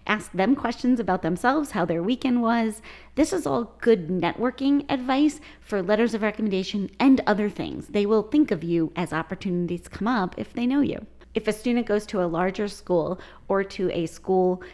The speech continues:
with a smaller counseling staff and the counselor doesn't know them that well, both the counselor and the student need to get together and discuss how can we get to know each other enough to write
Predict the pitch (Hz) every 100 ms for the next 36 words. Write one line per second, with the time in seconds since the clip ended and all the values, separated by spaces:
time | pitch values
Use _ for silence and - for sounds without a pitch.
0 | - - 175 185 180 - 175 - 190 185
1 | 170 - 156 160 214 220 226 220 233 -
2 | 180 180 170 170 147 - - 208 220 -
3 | 165 160 190 185 - 160 147 165 226 220
4 | 202 208 - 202 208 233 262 - - -
5 | - - 233 269 240 240 226 226 208 -
6 | 196 180 - 269 226 - 190 170 - 180
7 | - 185 - 196 180 170 180 - 180 165
8 | 160 - - 214 185 - - - - 226
9 | 226 226 208 165 202 202 190 180 180 -
10 | 170 160 151 - 170 160 156 - 151 156
11 | 143